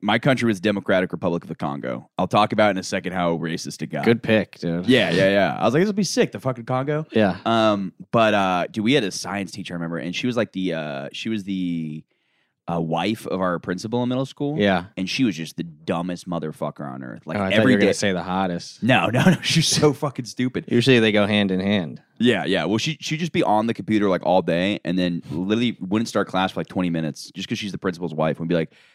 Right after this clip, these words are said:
Speaker 1: "Hey," uh, she's like, "Do you guys know how much tickets to Disney World are?" And somebody's like, "Eighty-five dollars." She's like, "Okay, good." And then we'd just go in.
Speaker 2: That's before you re-, like, when you're a kid, you don't realize, like, teachers are just peop-, they're just
Speaker 1: I
Speaker 2: people.
Speaker 1: did. I, I, listen, I'll
Speaker 2: Oh,
Speaker 1: be
Speaker 2: you knew right away?
Speaker 1: I'm cocky about this all the time. I knew how stupid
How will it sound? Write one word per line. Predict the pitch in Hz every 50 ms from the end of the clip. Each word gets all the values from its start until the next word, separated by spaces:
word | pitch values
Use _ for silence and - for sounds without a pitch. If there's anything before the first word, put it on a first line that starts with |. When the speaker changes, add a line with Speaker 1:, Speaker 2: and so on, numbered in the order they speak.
| _ _ _
Speaker 1:
"Hey," | - 151 165 170 170 156
uh, | 143 131 123 120 117 110 101
she's | - - - 127 135
like, | 131 107 110
"Do | 117 165
you | 247
guys | 269 277
know | 277 247
how | 233
much | 220 214 160
tickets | - - 156 156 143 -
to | 120
Disney | 98 98 95 90 120 120
World | 120 135 135 135 143
are?" | 147 151 160 151 - _ _ _ _ _ _ -
And | -
somebody's | 110 120 117 98 107
like, | 104 104
"Eighty-five | 104 120 123 120 - 117 107 101
dollars." | 90 95 95 90 80
She's | - -
like, | 92 - 104
"Okay, | - - 95 85
good." | 82 92 90 82 76 -
And | 80 87
then | 90
we'd | 87 85
just | 82 80 80
go | - 85 80 78
in. | 76 73 73 71 67 - _ _ _ _ - - - - _
Speaker 2:
That's | - 143 160 -
before | - 226 - - - 139 143 143 139 139
you | 131 123 123 117 117
re-, | 110 113 117 117
like, | 123 127 120
when | 143 147 151
you're | 147 139
a |
kid, | 131 - 170 196
you | 190 165
don't | 147 139 127
realize, | 117 120 123 123 120 113 110 104 98 104
like, | 104 101 -
teachers | - 120 110 - 117 107 110
are | 104
just | 98 107 104 - - -
peop-, | - 110 107 101 - -
they're | - 110 113 107
just | 110 123 117 - -
Speaker 1:
I | 120 131 160
Speaker 2:
people. | 160 139 131 143 151
Speaker 1:
did. | 87 85 80 - _
I, | 101 113 - -
I, | 117 123 - 131
listen, | 123 107 110
I'll | 104 123
Speaker 2:
Oh, | 117
Speaker 1:
be | 120 117
Speaker 2:
you | 123
knew | 123 123 120 113
right | 110 110 110 110
away? | 107 107 104 107 110 117 127
Speaker 1:
I'm | 117 135 135
cocky | - 151 147 151 143 -
about | 135 123
this | 113 95 117
all | 110
the | 110
time. | - 107 104 101
I | - 92 107
knew | 117 120
how | 123 104
stupid | 95 - - - - 110 90 -